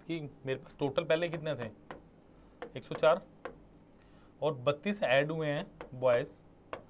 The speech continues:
और बत्तीस ऐड हुई हैं girls, तो चौंसठ plus चार, so वन सिक्सटी एट। Option number A is the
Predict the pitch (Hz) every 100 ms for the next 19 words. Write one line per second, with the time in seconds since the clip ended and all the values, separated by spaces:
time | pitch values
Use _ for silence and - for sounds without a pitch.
0 | - - - 131 123 131 147 143 147 143
1 | 143 175 139 117 107 - 127 127 120 139
2 | 135 135 - 110 - - - - - -
3 | - - - - - - 113 127 131 -
4 | - 143 127 139 - 117 107 - 120 117
5 | 131 110 117 113 131